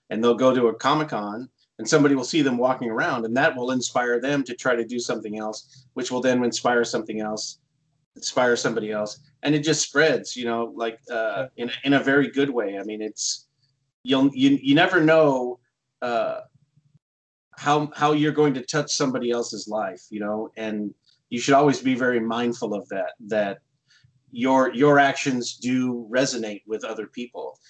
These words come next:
And, um, you know, trying to do something positive with that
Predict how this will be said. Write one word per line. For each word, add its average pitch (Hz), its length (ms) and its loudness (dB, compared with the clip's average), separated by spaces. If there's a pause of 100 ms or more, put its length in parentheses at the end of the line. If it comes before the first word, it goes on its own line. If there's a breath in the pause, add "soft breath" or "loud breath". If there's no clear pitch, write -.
(260 soft breath)
And, 101 560 -6 (160)
um, 101 520 -2 (600)
you 123 80 -4
know, 98 160 -2
trying 127 340 4
to 123 160 0
do 120 220 0
something 117 460 0
positive 135 520 2
with 113 160 0
that 110 280 0